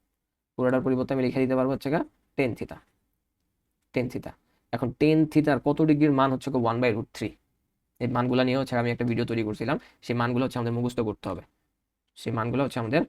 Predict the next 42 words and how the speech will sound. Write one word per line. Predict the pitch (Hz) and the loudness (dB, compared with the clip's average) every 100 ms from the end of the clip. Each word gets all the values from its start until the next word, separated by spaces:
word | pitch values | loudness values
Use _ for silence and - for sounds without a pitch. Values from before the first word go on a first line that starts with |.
| - | -4
মুখস্থ | 131 127 127 120 | -2 0 0 -2
করতে | - | -4
হবে। | 107 95 _ 143 | -6 -8 _ 2
Tan | 139 131 - _ _ _ _ _ _ - _ | 2 0 -6 _ _ _ _ _ _ -20 _
thirty | 127 135 160 | 0 2 6
ডিগ্রির | 151 143 139 | 6 8 6
মান | 131 | 6
হচ্ছে | 127 127 151 | 2 2 4
গা | 135 117 | 4 2
one | 117 | 2
by | 147 - - | 0 0 -2
root | 131 123 | -4 -2
three, | 117 - _ | -8 -8 _
তাহলে | 123 120 127 | -2 2 2
one | 135 | 4
by | 143 | 2
root | 139 - | 2 0
three | 147 | 2
পরিবর্তে | 143 139 139 | 2 2 0
আমি | 139 - | -4 0
কি | 135 | 0
লিখে | 135 | 0
ফেললাম? | 143 151 226 _ _ _ - | 2 0 0 _ _ _ 0
থার্টি | 139 135 | 2 4
ডিগ্রি | 123 120 | 4 2
লিখে | - - | -2 -8
ফেললাম, | 101 113 | -8 -2
tan | 135 - | -2 0
thirty | 123 120 | -2 0
ডিগ্রি | 107 104 | -2 -4
লিখে | - | -6
ফেললাম, | 110 90 - _ _ | -10 -10 -14 _ _
কারণ | 131 127 | -2 -2
এক | 123 | 0
পাশে | 127 123 | 0 2
one | 120 | 2
by | 135 | 2
root | 131 - | 0 0
three | 143 151 | -2 0
ছিল, | 170 - - - | 0 -2 -10 -10
সেটার | - 127 135 | -2 0 2
পরিবর্তে | 131 143 | 0 2